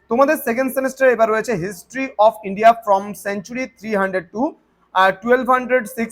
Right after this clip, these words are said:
বিসি, আহ, মানে এডি, ওকে? মানে তিনশো খ্রিস্টাব্দ থেকে শুরু করে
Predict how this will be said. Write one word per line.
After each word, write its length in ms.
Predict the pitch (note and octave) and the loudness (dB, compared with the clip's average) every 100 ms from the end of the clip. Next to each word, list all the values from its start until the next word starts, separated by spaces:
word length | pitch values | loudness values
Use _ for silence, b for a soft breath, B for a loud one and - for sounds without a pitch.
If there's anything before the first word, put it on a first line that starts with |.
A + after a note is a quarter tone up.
| - | -6
বিসি, 360 | E3 D#3+ - F#3+ | -6 -6 0 4
আহ, 460 | F3 D#3+ D#3 D3+ - - | 6 6 4 0 -6 -10
মানে 120 | F3 F#3 | -8 0
এডি, 320 | A#3 G#3+ C#3 | 2 2 0
ওকে? 460 | E3+ G3 A#3 - _ _ _ - _ _ _ - | -4 -2 -4 -4 _ _ _ -20 _ _ _ -6
মানে 180 | G#3 | -4
তিনশো 360 | G3+ G#3+ G3+ B3+ | -4 -6 -2 -2
খ্রিস্টাব্দ 380 | A#3+ A#3 B3 B3+ | -2 -6 -2 -2
থেকে 160 | B3+ | 0
শুরু 240 | B3+ B3 B3+ | -2 -2 2
করে 180 | C#4 | 6